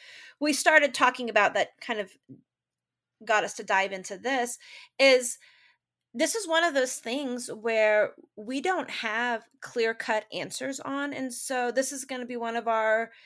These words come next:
podcasts where we're just exploring the idea and getting you to think about things, because it's always great to be able to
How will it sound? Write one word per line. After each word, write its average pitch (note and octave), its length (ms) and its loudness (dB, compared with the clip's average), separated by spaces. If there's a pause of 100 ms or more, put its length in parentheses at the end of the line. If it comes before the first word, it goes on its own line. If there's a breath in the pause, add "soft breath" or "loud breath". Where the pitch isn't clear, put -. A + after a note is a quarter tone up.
(220 soft breath)
podcasts A#3+ 540 0
where A#3+ 100 2
we're B3+ 140 -2
just D4 240 -8
exploring A#3+ 680 -6
the G#3+ 160 -6
idea G3 400 -8
and G#3 260 -8
getting G#3+ 220 -8
you G3+ 100 -8
to G3 80 -6
think G#3 320 -12
about G3 320 -8
things, F#3+ 300 -16
because F#3+ 380 -14 (540 loud breath)
it's A#3+ 220 -4
always C#4 340 4
great - 260 -6
to - 100 -14
be - 140 -8
able G3 200 -8
to G3 500 -12